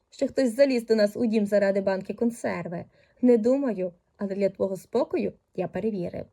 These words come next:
До квартири ніхто не міг потрапити без ключів, а вони нікому їх не давали. З гостей у них бували тільки найближчі друзі,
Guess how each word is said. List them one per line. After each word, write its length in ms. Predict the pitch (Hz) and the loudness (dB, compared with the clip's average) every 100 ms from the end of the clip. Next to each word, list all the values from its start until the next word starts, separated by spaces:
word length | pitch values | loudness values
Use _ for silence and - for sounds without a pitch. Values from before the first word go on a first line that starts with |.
| _ - - | _ -20 -2
До 120 | 214 247 | 4 4
квартири 420 | 254 247 269 269 | 4 4 4 4
ніхто 340 | 254 - 294 | 2 0 0
не 100 | 294 | 0
міг 160 | 277 233 | -2 -4
потрапити 580 | 208 208 220 240 240 220 | -6 -2 -2 -2 -4 -4
без 200 | 202 - | -4 -4
ключів, 520 | 226 220 202 190 196 _ _ _ | -8 -8 -10 -12 -12 _ _ _
а 80 | 202 | -4
вони 420 | 185 190 208 440 - _ | -2 -2 -2 -4 -8 _
нікому 400 | 202 196 208 240 | -6 0 2 2
їх 200 | 202 - | -2 -6
не 100 | 185 | -6
давали. 500 | 190 180 175 160 - - _ - - | -6 -8 -10 -10 -12 -14 _ -20 -6
З 100 | - | 0
гостей 380 | 349 - 587 392 | 0 6 6 8
у 20 | |
них 160 | 302 | 4
бували 420 | 240 226 269 294 240 | 2 0 2 0 0
тільки 300 | 226 226 190 | -4 -4 -4
найближчі 500 | 185 196 214 - 214 | -4 -2 -4 -4 -8
друзі, 560 | 196 175 170 180 175 | -6 -6 -6 -8 -8